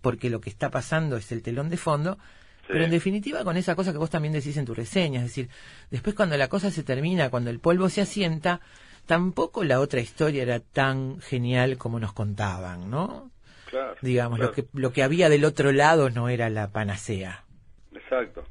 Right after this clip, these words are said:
Speaker 2: Este, y además, de vuelta, yo creo que la película funciona y este tono se logra y esta identificación, más allá de, de, de, de, de con qué lado o con qué perspectiva uno se sienta más identificado, es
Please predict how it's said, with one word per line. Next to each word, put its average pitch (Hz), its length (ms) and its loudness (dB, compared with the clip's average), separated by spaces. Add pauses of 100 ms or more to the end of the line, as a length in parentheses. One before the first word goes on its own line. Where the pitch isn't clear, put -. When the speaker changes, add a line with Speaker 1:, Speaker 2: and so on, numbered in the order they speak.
(100)
Speaker 2:
Este, 85 880 -6
y 101 80 0
además, 127 280 2
de 113 60 0
vuelta, 104 440 4
yo 104 80 -8
creo 120 200 0
que 95 80 0
la 87 100 2
película 104 360 -4
funciona 110 800 2
y 90 100 -8
este 92 240 -4
tono 104 320 -2
se - 140 -10
logra 104 340 2
y 90 60 0
esta 101 160 -4
identificación, 85 840 0
más 92 160 -8
allá 90 240 -6
de, 82 220 -2
de, 73 480 -18
de, - 180 -12
de, 85 180 -6 (180)
de 92 100 -8
con 90 180 -4
qué 117 140 -2
lado 113 460 6
o 87 60 -2
con 90 140 -12
qué 87 120 -2
perspectiva 92 480 -2
uno 95 200 -6
se 90 140 -14
sienta 95 280 -6
más 90 220 -4 (560)
identificado, 87 840 0
es 104 200 -2